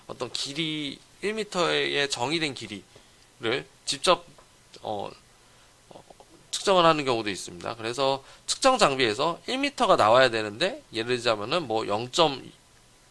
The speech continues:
영일 미터가 나왔다. 그러면은 일 센치가 이건 오차라는 거죠. 그렇죠? 그리고 뭐 예를 들자면 오십 센치가 정답인데 측정을 해봤더니 사십구 센치가 나왔다. 이런 등등.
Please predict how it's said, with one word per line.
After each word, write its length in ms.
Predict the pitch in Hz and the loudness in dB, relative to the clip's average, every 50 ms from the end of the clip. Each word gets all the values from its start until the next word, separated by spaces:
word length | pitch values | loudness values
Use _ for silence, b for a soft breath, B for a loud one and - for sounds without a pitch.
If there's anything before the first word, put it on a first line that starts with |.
| _ _ _ _ _ _ _ _ _ | _ _ _ _ _ _ _ _ _
영일 280 | 117 117 127 151 165 151 | 2 2 4 4 2 0
미터가 320 | 131 110 - 131 113 110 | 0 -4 -4 -2 -2 -2
나왔다. 360 | 92 87 87 82 - - 85 | -2 -2 -6 -10 -10 -10 -12
그러면은 520 | - - 131 127 123 120 117 127 151 175 180 175 b b b b b b b b b _ | -8 -6 -6 -4 -2 -2 -2 0 -2 -2 -2 -6 b b b b b b b b b _
일 140 | - 202 214 | -4 -4 -2
센치가 380 | - 240 220 196 - 185 175 | -2 -4 -2 -2 0 2 2
이건 140 | 143 123 127 107 | 2 2 0 -2
오차라는 460 | 101 110 - - 151 120 107 101 90 82 | -2 -2 -2 -2 0 2 0 0 -2 -6
거죠. 220 | 82 85 - - _ _ _ _ _ _ _ | -12 -14 -14 -16 _ _ _ _ _ _ _
그렇죠? 260 | 104 - - 143 147 _ b b b b b b b b b b _ | -14 -10 -10 -10 -10 _ b b b b b b b b b b _
그리고 480 | - 139 131 127 123 156 190 247 269 - _ _ _ _ _ _ _ _ | -6 -4 -4 -2 -2 -2 -2 -2 -4 -12 _ _ _ _ _ _ _ _
뭐 160 | - 131 123 | -6 -4 -2
예를 120 | 117 113 120 | -2 0 -2
들자면 300 | 143 139 139 135 127 120 | 0 0 0 0 0 -2
오십 360 | 104 113 135 143 - 196 - | -2 -2 -2 -2 -2 -4 -2
센치가 1800 | - 185 175 160 - - - 165 165 160 156 151 147 139 131 - - - - - - - - - - _ _ _ _ _ _ - - - 135 131 123 | -6 -6 -4 -4 -4 -4 -2 -2 -2 -2 -2 -2 -2 -2 -4 -6 -10 -16 -20 -20 -20 -20 -20 -20 -20 _ _ _ _ _ _ -8 0 2 2 2 2
정답인데 720 | - 123 117 120 123 131 120 113 104 101 120 165 196 220 - _ _ _ _ _ _ _ _ | 0 -4 -2 4 4 4 4 2 -4 -2 -2 -2 -2 -2 -6 _ _ _ _ _ _ _ _
측정을 420 | - - - - 185 175 170 165 151 | -10 -10 -4 0 2 2 4 4 2
해봤더니 440 | 143 135 131 127 - 120 127 147 | 2 2 0 0 -2 -8 -6 -6
사십구 460 | 151 - - - - - - - - 101 | -6 -6 -6 -2 -2 -4 -4 -4 -10 -8
센치가 380 | - 107 98 - - - 95 | -8 -8 -6 -8 -8 -8 -8
나왔다. 340 | 87 73 - - _ - - _ _ _ _ _ _ _ _ _ _ _ _ _ _ _ _ _ _ _ _ _ _ _ _ _ _ _ - | -12 -14 -16 -20 _ -20 -20 _ _ _ _ _ _ _ _ _ _ _ _ _ _ _ _ _ _ _ _ _ _ _ _ _ _ _ -6
이런 240 | 143 135 143 151 131 | 0 4 4 4 4
등등. 300 | 107 101 85 87 101 | 2 -6 -6 -8 -12